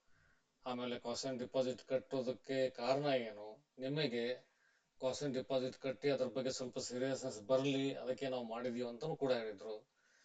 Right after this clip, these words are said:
ಸುಮಾರು ನೈಂಟಿ, ನೈಂಟಿ ಫೈವ್ ಪರ್ಸೆಂಟ್ ವಿದ್ಯಾರ್ಥಿಗಳು ಅದ್ರ ಪ್ರಕಾರ ಎಲ್ಲ ಮಾರ್ಗದರ್ಶನನ ಫಾಲೋ ಮಾಡಿ ಆಪ್ಷನ್ ಎಂಟ್ರಿ ಮಾಡಿ ಕೌನ್ಸಿಲಿಂಗಲ್ಲಿ ತಮಗೆ ಬೇಕಾಗಿರೋ ಸೀಟು ಮತ್ತೆ ಬ್ರಾಂಚ್‌ನ ತಗೊಂಡಿದ್ದಾರೆ.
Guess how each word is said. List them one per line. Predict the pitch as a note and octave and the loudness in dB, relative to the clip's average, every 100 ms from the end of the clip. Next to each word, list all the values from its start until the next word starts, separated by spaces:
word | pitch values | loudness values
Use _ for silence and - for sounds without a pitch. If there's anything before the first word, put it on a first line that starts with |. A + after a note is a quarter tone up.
| - _ | -20 _
ಸುಮಾರು | - C3 C#3+ E3 E3+ E3 E3 D3+ - - - - - | -8 0 4 8 10 10 8 4 -10 -20 -20 -20 -12
ನೈಂಟಿ, | B2 B2+ C3+ | -8 -4 -2
ನೈಂಟಿ | C#3+ C#3 D3 | 0 0 0
ಫೈವ್ | C#3 D3 | 0 -2
ಪರ್ಸೆಂಟ್ | D3 C3 D3 | -2 -2 0
ವಿದ್ಯಾರ್ಥಿಗಳು | C3+ B2+ D3 B2+ C#3+ C#3+ C3+ | 0 4 4 4 2 4 4
ಅದ್ರ | B2+ | 2
ಪ್ರಕಾರ | C3 C3 C#3+ C#3+ C#3 C#3 C3+ - _ _ _ _ _ | -2 2 4 4 2 0 -4 -10 _ _ _ _ _
ಎಲ್ಲ | - C3 D3 D3 D3 D3 C#3+ C#3+ C#3 C#3 | -4 0 2 4 6 6 4 2 0 -2
ಮಾರ್ಗದರ್ಶನನ | C3 C3+ C#3 C3+ C3 C3+ C#3 C#3 C3+ C3 | -2 0 0 0 -2 -4 -6 -6 -4 -4
ಫಾಲೋ | B2 C3 C3 C#3 | -2 0 0 0
ಮಾಡಿ | B2 - E3 D#3+ C3 A#2 - _ _ _ - - | 0 2 4 6 4 0 -8 _ _ _ -20 -4
ಆಪ್ಷನ್ | C3 - D3 | -4 -2 0
ಎಂಟ್ರಿ | C#3+ C#3 C3 | 0 0 2
ಮಾಡಿ | C3+ C3+ C#3+ C#3 C#3 | 2 2 2 2 0
ಕೌನ್ಸಿಲಿಂಗಲ್ಲಿ | C3 C3 C#3+ C3+ C3+ C3 C3 | 0 -2 -2 -2 0 0 -2
ತಮಗೆ | B2+ C3 C3 | -2 0 0
ಬೇಕಾಗಿರೋ | A#2+ B2+ C3+ C3 C3 | 0 0 2 2 2
ಸೀಟು | B2+ C3+ B2+ - B2+ | -2 -4 -4 -4 -4
ಮತ್ತೆ | B2+ - B2+ | -4 -2 -2
ಬ್ರಾಂಚ್‌ನ | B2+ B2 B2 B2+ | -2 -4 -4 -8
ತಗೊಂಡಿದ್ದಾರೆ. | B2+ A#2+ C3 B2+ A#2+ C3 - | -6 -2 0 2 4 2 0